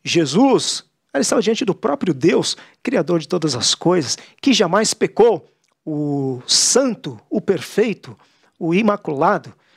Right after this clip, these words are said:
A pureza e a santidade de Jesus purificou aquela mulher pra sempre.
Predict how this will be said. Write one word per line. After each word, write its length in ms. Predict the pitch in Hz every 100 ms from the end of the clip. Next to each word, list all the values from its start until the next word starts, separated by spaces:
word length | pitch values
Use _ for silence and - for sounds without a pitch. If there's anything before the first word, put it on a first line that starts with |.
| _ _ _
A 80 | -
pureza 600 | - 233 160 202 226 165
e 20 |
a 20 |
santidade 640 | 156 175 - 156 156 147
de 100 | 143
Jesus 540 | 151 151 123 156 175 -
purificou 1000 | - _ 240 285 262 226 233 185 - 196
aquela 300 | 175 180 175
mulher 480 | 151 131 143 165 165 - _ _ _
pra 200 | 160 143
sempre. 480 | - 151 156 -